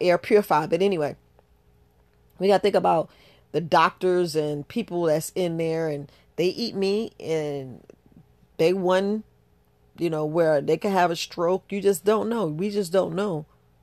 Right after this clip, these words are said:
We just don't know because of this American diet, what we choose to eat, what we choose to take in, you know.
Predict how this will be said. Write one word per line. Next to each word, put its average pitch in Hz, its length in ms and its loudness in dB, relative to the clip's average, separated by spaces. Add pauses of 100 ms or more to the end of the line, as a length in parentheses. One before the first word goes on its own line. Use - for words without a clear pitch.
(120)
We 185 160 -4
just 147 380 -4
don't 160 300 -2
know 170 220 -4
because 156 640 -4
of 147 480 -2
this 170 220 -4
American 151 640 -4
diet, 143 480 -8 (420)
what 143 140 -6
we 175 120 -2
choose 185 380 -4
to - 140 -14
eat, 170 160 -6
what 156 120 -4
we 165 120 -4
choose 175 300 -4
to 156 100 -2
take 151 360 -4
in, 143 360 -8 (520)
you 151 160 -8
know. 160 300 -6